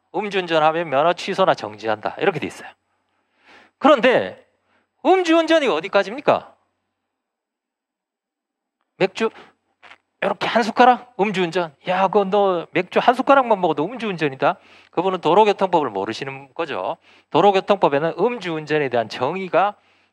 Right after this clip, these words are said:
있습니다. 그런데 법에 없어요. 법에. 법에 만약에 "음주운전은 혈중 알코올 농도 영점일 이상이다."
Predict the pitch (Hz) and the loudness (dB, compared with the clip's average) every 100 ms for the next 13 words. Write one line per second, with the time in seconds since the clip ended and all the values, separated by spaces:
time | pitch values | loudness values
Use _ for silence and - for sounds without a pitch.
0 | _ 120 - 135 110 82 - _ _ _ | _ -20 -18 -10 -8 -8 -10 _ _ _
1 | - 240 240 - - 269 160 - 131 90 | -6 -2 -2 2 4 4 2 0 -6 -6
2 | - - _ _ _ _ _ _ _ _ | -10 -20 _ _ _ _ _ _ _ _
3 | _ - 101 90 104 208 - _ _ _ | _ -8 -6 -4 -4 -6 -10 _ _ _
4 | _ - 131 240 202 117 170 160 123 123 | _ -2 2 4 4 4 2 2 0 -2
5 | - _ - - - 226 214 185 165 165 | -6 _ -20 -12 -4 -2 -2 -4 -2 -2
6 | 165 185 208 254 254 269 233 214 - 220 | 0 0 2 2 2 0 4 4 4 2
7 | 208 202 202 233 226 233 226 226 - 202 | 2 2 2 0 2 0 0 -4 -2 0
8 | 190 | 0